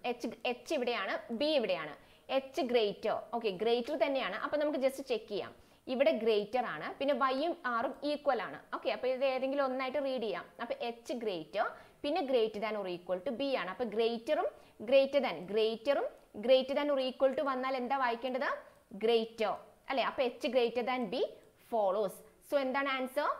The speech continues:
Only two follows. Only conclusion two follows.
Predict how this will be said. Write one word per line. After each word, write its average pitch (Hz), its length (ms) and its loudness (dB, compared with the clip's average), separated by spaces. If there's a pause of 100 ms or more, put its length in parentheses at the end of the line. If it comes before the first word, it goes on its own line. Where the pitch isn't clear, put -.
(560)
Only 220 440 0 (1600)
two 277 180 2 (560)
follows. 202 400 2 (200)
Only 233 340 -2
conclusion 226 440 -2 (440)
two 302 120 2 (120)
follows. 175 340 -2